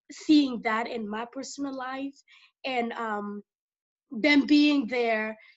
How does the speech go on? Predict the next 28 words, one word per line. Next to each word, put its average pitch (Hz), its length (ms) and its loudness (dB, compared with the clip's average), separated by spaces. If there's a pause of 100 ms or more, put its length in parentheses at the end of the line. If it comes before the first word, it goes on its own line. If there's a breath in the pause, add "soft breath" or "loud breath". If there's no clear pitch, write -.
(140 loud breath)
knowing 302 460 6
that 247 200 -6
they're 233 300 -2
there 240 400 -4
and 226 140 -4
my 214 160 -4
greatest 254 600 -8
cheerleaders 214 840 -6 (380 soft breath)
has 220 300 -4
really 277 640 0 (1200)
challenged 294 580 -2
me 247 180 -8
to 240 160 -10
be 233 320 -6
the 233 120 -2
woman 233 460 -2
that 208 140 -8
they 226 120 -2
can 226 200 -10
be 202 200 -8
proud 196 200 -14
of. - 800 -6
A 269 40 -6
woman 269 440 -4
that, 226 260 -4 (760 loud breath)
as 302 180 0
I 277 140 2
stand 370 480 -2